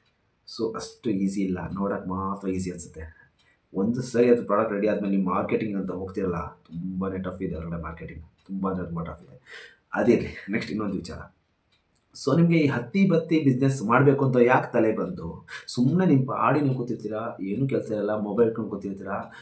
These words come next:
ಹಿಂಗೆ ಸ್ವೈಪ್ ಅಪ್ ಮಾಡ್ತಾ, ಮಾಡ್ತಾ, ಮಾಡ್ತಾ ಬರುತ್ತೆ. ಹತ್ತಿ ಬತ್ತಿ ಬಿಸಿನೆಸ್ ಮಾಡಿ, ತುಂಬಾನೇ ಚೆನ್ನಾಗಿದೆ ಬಿಸಿನೆಸ್ಸು, ಲಕ್ಷ ಲಕ್ಷ ಗಳಿಸ್ತೀರಾ, ತಿಂಗ್ಳಿಗೆ ಸಾವಿರ ಲಕ್ಷ ಗಳಿಸ್ತೀರಾ. ಈ ತರ ಪ್ರಮೋಷನಲ್ ವಿಡಿಯೋ ಮಾಡ್ತಾರೆ, ಹಾಕ್ತಾರೆ, ತನ್ನ ವ್ಯೂಸ್‌ಗೋಸ್ಕರ ಹಾಕ್ತಾರೆ, ಇನ್‌ಕಮ್‌ಗೋಸ್ಕರ ಹಾಕ್ತಾರೆ, ಪ್ರಮೋಷನಿಂದ ದುಡ್ಡು ತಗೊಳ್ಳೋಕ್ಕೋಸ್ಕರ ಹಾಕ್ತಾರೆ.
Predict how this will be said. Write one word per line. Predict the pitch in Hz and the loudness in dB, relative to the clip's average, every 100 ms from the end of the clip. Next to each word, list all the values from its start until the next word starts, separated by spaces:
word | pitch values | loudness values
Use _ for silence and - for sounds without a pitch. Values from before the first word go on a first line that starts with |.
| - 98 | -14 -2
ಹಿಂಗೆ | 123 156 | 2 4
ಸ್ವೈಪ್ | 135 120 131 135 | 4 2 2 2
ಅಪ್ | 110 | 0
ಮಾಡ್ತಾ, | 107 113 117 107 | -2 0 0 0
ಮಾಡ್ತಾ, | 107 107 | -4 -4
ಮಾಡ್ತಾ | 101 98 135 | -6 -4 0
ಬರುತ್ತೆ. | 117 113 - - 131 | 0 0 -4 -8 -8
ಹತ್ತಿ | 135 170 | -2 0
ಬತ್ತಿ | 151 139 | 2 2
ಬಿಸಿನೆಸ್ | 123 120 120 | 0 0 -2
ಮಾಡಿ, | 110 98 92 | -2 -2 -4
ತುಂಬಾನೇ | 98 123 135 120 | 0 4 4 4
ಚೆನ್ನಾಗಿದೆ | 104 104 98 95 | 0 -2 -2 -4
ಬಿಸಿನೆಸ್ಸು, | 92 92 101 98 90 - - - _ 90 | -4 -4 -4 -4 -4 -8 -16 -20 _ -2
ಲಕ್ಷ | 98 - 135 | -2 0 -2
ಲಕ್ಷ | 101 90 - | -2 -4 -2
ಗಳಿಸ್ತೀರಾ, | 120 90 - 95 90 | -2 -2 -6 -8 -8
ತಿಂಗ್ಳಿಗೆ | 85 113 110 107 | -6 -2 -2 -2
ಸಾವಿರ | - 92 107 117 95 | -4 -2 0 0 -2
ಲಕ್ಷ | 90 - | -4 -4
ಗಳಿಸ್ತೀರಾ. | 120 92 - 92 - - - - - | -4 -4 -8 -14 -14 -18 -20 -20 0
ಈ | 143 | 0
ತರ | 147 139 | 0 -4
ಪ್ರಮೋಷನಲ್ | 104 - 110 107 135 139 143 110 | -4 -4 -4 0 0 2 0 2
ವಿಡಿಯೋ | 113 110 | 2 2
ಮಾಡ್ತಾರೆ, | 98 95 80 - - | 0 -4 -10 -14 -8
ಹಾಕ್ತಾರೆ, | - 120 - - - | -6 -6 -10 -12 -8
ತನ್ನ | 113 110 | -2 2
ವ್ಯೂಸ್‌ಗೋಸ್ಕರ | 117 127 117 101 98 | 2 2 2 0 -2
ಹಾಕ್ತಾರೆ, | 92 90 90 | -6 -6 -4
ಇನ್‌ಕಮ್‌ಗೋಸ್ಕರ | 82 - 120 127 110 101 | -4 -2 0 2 2 0
ಹಾಕ್ತಾರೆ, | 92 92 92 98 - - | -4 -4 -6 -6 -10 -8
ಪ್ರಮೋಷನಿಂದ | 110 110 127 135 123 120 | 0 4 4 4 2 2
ದುಡ್ಡು | 110 98 123 | 2 2 2
ತಗೊಳ್ಳೋಕ್ಕೋಸ್ಕರ | 135 123 107 107 | 4 4 2 -4
ಹಾಕ್ತಾರೆ. | 95 92 - - - - | -8 -10 -14 -16 -16 -20